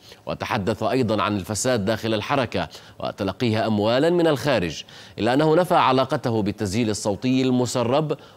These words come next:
وبمحتواه ومضمونه. وأمرت النيابة العامة بإجراء البصمة الصوتية للتثبت من التسجيل المنسوب للونيسي، وفق ما أكده محاميه في تصريح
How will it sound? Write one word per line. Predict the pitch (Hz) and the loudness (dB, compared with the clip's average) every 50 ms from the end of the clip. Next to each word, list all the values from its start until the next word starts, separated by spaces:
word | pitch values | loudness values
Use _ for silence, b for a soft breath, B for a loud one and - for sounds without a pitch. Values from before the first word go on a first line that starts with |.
| B - | B 0
وبمحتواه | 123 131 143 151 160 151 - - - 135 143 151 165 165 143 135 | 2 4 4 4 2 2 0 0 0 2 4 4 2 2 2 2
ومضمونه. | 143 143 135 117 107 151 175 165 117 87 - - - B B B B B B B | 2 2 2 0 2 2 2 2 2 0 -2 -4 -12 B B B B B B B
وأمرت | - - 82 95 101 98 95 - | -8 -4 -2 -2 -2 -2 -2 -2
النيابة | 101 98 101 101 104 95 107 | -2 -2 0 0 0 0 2
العامة | 107 101 135 135 127 117 | 2 2 4 4 2 2
بإجراء | 110 110 107 101 110 127 - 123 | 2 0 0 2 0 0 2 2
البصمة | 120 107 95 135 135 - 120 127 | 0 0 0 -2 -2 -2 -2 -4
الصوتية | 120 - - 123 110 - 170 185 147 113 110 117 123 B B B B B B | -4 -2 -2 -4 -2 -2 -2 0 0 2 0 0 -2 B B B B B B
للتثبت | - - - - 90 - 123 113 107 123 107 120 | -14 -12 -8 -8 -6 -4 -4 -2 -2 -2 -2 0
من | 117 117 120 | 0 0 0
التسجيل | 120 113 - 113 98 95 123 156 139 | -2 -2 -2 -4 -2 0 0 2 2
المنسوب | 127 123 120 117 110 - 135 123 113 | 2 2 0 0 -2 -2 -2 -2 0
للونيسي، | 104 101 98 104 113 131 135 117 - - 82 64 - B B B B B B | 0 -2 -2 0 0 0 0 -2 -2 -4 -6 -8 -10 B B B B B B
وفق | 92 104 - - 107 | -6 -6 -4 -2 -2
ما | 107 107 104 - - | 0 0 0 -2 -4
أكده | 123 - - 135 113 117 104 113 117 | -4 -2 0 0 0 0 0 0 0
محاميه | 107 104 92 - 104 107 107 123 131 131 117 101 - B B B B B - | -2 -2 -2 -2 -4 -2 0 0 0 0 0 -2 -6 B B B B B -6
في | 127 113 | -4 -4
تصريح | 104 - 104 - - 123 120 117 101 - 104 101 | -4 -4 -6 -6 -4 -2 -2 -2 -2 -2 -2 -2